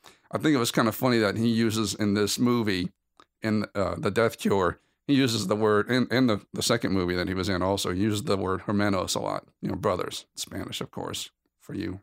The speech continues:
non-Spanish speakers. You know, hermanos, you know, "Hermano, don't do that, hermano."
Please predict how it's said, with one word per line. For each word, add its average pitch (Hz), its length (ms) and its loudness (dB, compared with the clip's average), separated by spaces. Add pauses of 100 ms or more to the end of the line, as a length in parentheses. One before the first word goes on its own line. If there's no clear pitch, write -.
(140)
non-Spanish - 1120 -8
speakers. - 400 -8 (720)
You 120 200 0
know, - 60 -10
hermanos, 98 680 0 (100)
you - 80 -4
know, 95 140 -2
"Hermano, 131 600 0 (420)
don't 120 120 -2
do 127 120 -2
that, 123 160 0
hermano." 127 500 0